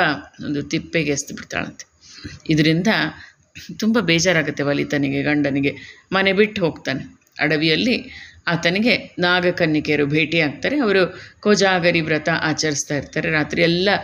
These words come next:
ಜಾಗರಣೆ ಮಾಡೋದಕ್ಕೋಸ್ಕರ, ಮಾಡೋದಕ್ಕೋಸ್ಕರ ಅವರು ಆಟ ಆಡೋದಕ್ಕೆ ಆರಂಭ ಮಾಡ್ತಾರೆ.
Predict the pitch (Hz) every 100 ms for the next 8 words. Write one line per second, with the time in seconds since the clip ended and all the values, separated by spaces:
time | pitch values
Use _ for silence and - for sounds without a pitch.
0 | - - - 143 175 165 175 170 147 139
1 | - 151 156 226 233 - 170 165 165 156
2 | - 151 - 233 208 175 147 139 139 131
3 | 131 - 135 - - _ - 147 147 147
4 | 151 143 139 127 - - -